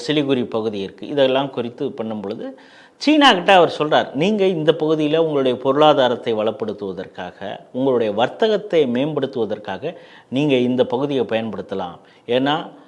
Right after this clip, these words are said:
இந்தியாவுடைய அந்த நார்த் ஈஸ்ட்டுங்கிறதே எங்களுடைய கண்ட்ரோல்ல இருக்குது" அப்படின்னு. இப்பொழுது இந்த மேப்பு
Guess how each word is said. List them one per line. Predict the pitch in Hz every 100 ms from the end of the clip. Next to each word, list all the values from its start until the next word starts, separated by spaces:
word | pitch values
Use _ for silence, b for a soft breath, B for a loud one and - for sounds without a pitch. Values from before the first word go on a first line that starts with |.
| b b b
இந்தியாவுடைய | 139 170 160 147 131 123
அந்த | 113 110
நார்த் | 107 123 160 -
ஈஸ்ட்டுங்கிறதே | 131 127 131 - 139 120 110 110 175
எங்களுடைய | 131 165 175 151 131
கண்ட்ரோல்ல | 120 143 147 190 160 127 107
இருக்குது" | 98 107 95 90 82 -
அப்படின்னு. | 90 85 80 - _ b b
இப்பொழுது | b 190 190 170 185
இந்த | 190 147 113
மேப்பு | 113 147 190 - 147 110